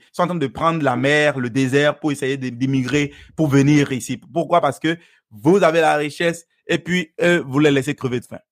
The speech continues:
Ça, c'est la première, première option. Deuxième chose qui pourrait arriver, c'est que toi, tu essayes de leur donner un peu de satisfaire leur faim.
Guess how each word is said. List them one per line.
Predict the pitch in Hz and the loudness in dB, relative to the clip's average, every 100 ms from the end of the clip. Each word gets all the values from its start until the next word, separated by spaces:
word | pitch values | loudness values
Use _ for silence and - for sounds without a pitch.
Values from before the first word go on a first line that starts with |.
| _ _ _ _ | _ _ _ _
Ça, | 247 | 0
c'est | 240 | 2
la | 160 | 2
première, | 147 147 131 - | 0 -4 -4 -6
première | 147 151 156 139 | -4 -2 0 -2
option. | - - _ _ _ _ _ | -6 -18 _ _ _ _ _
Deuxième | 143 202 262 262 | 2 4 2 0
chose | 247 | -2
qui | - | -2
pourrait | 214 180 170 190 | -4 -2 2 4
arriver, | 156 135 131 175 - _ _ _ | 4 0 -4 -6 -12 _ _ _
c'est | - 139 | -8 -4
que | 170 208 - _ _ _ _ _ | 0 -2 -4 _ _ _ _ _
toi, | - 190 208 269 _ _ _ - | -2 2 2 0 _ _ _ -2
tu | 202 | 0
essayes | 175 - 180 185 - _ - | 0 -2 -4 -4 -10 _ -10
de | 117 139 - | -2 -2 -2
leur | 135 147 | 0 0
donner | 139 135 147 - | 2 0 -2 -4
un | 160 143 131 | -2 -2 -2
peu | - 170 180 _ _ _ _ - | 0 0 0 _ _ _ _ 0
de | 143 | 0
satisfaire | - 151 156 147 139 196 165 | 2 0 0 -8 -2 0 0
leur | 131 131 | -2 -4
faim. | - | -8